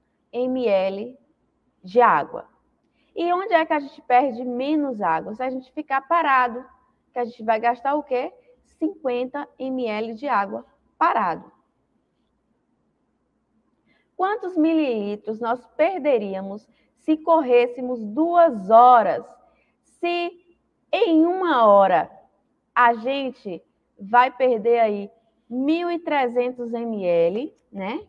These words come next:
que são mililitros, quanto é que nós perderíamos em duas horas? Que conta que a gente precisa fazer?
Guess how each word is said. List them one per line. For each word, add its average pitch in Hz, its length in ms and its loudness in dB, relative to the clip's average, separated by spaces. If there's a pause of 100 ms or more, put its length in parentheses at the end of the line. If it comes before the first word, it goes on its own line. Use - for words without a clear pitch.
que - 80 -20
são 190 160 -8
mililitros, 190 840 -10 (460)
quanto 415 360 -4
é 302 140 -2
que 311 120 -6
nós 269 260 -2
perderíamos 220 1000 -2 (500)
em 269 440 -6 (180)
duas 302 680 -2
horas? 196 480 -2 (380)
Que 370 160 -8
conta 339 460 -6
que 320 100 -8
a 294 80 -4
gente 294 240 -6
precisa 269 560 -6
fazer? 208 640 -4